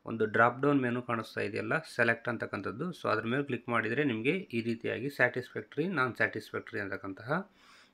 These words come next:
ಎರಡು ಆಯ್ಕೆಗಳು ಸಿಗ್ತದೆ. So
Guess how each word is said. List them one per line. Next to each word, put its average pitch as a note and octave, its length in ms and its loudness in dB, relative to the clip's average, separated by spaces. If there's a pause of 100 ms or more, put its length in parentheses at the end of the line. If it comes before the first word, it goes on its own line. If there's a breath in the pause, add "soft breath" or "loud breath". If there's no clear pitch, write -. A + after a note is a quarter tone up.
ಎರಡು B2 340 4
ಆಯ್ಕೆಗಳು G#2+ 360 0
ಸಿಗ್ತದೆ. A2+ 520 -4 (480 loud breath)
So B2 360 -2